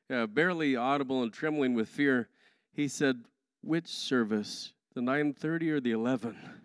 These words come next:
<clears throat> And, and so some kids are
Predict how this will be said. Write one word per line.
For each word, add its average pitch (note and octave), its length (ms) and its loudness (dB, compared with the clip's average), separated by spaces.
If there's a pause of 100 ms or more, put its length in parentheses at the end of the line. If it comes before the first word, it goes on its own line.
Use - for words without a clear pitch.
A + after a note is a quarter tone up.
(640)
<clears throat> F2 460 0 (760)
And, B2+ 160 0
and C3 240 0
so D#3 160 0
some G#3+ 320 -2
kids E3 420 2
are C3 180 4